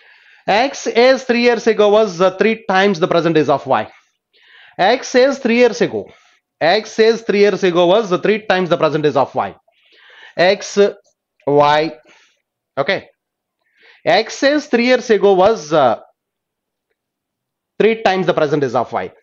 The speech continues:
వీడి ఏజ్ three years ago, వీడి ఏజ్ కి, present age of Y కి, present age of Y మనం, uh, let it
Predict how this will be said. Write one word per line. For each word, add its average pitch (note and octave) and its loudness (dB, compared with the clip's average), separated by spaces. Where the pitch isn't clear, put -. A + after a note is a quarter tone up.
వీడి F#3 2
ఏజ్ C4 -4
three A#3 2
years C#4+ 0
ago, D#3+ 2
వీడి A#3 2
ఏజ్ A3 2
కి, F3+ 0
present F3 2
age G3 0
of E3+ -2
Y E3+ 0
కి, C#3+ -4
present G3+ 0
age G#3 0
of E3 -6
Y F3+ 0
మనం, D#3 2
uh, C3 0
let D3+ 0
it D3 -8